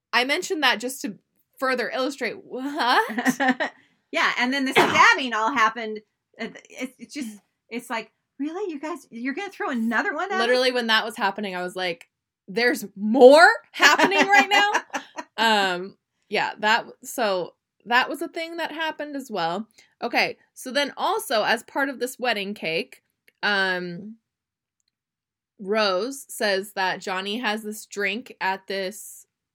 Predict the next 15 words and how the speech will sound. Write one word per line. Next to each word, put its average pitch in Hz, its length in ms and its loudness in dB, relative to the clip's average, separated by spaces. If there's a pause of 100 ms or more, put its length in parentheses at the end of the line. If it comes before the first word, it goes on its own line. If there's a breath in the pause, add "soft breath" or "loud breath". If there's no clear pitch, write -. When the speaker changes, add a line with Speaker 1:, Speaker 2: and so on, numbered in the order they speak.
(140)
Speaker 1:
coffee 190 400 -4
shop 170 460 -8 (460)
place, 165 520 -12 (400 soft breath)
um, 180 480 -4 (180)
called 175 300 -10
Midnight 208 480 -10
Elixir, 220 640 -16 (240 soft breath)
and 214 80 -10
it 208 140 -8
did 349 200 -12
sound 359 360 -10
very 226 320 -8
good. 175 560 -14
Speaker 2:
<laughs> - 140 -10 (180)
Speaker 1:
Um, 175 540 -4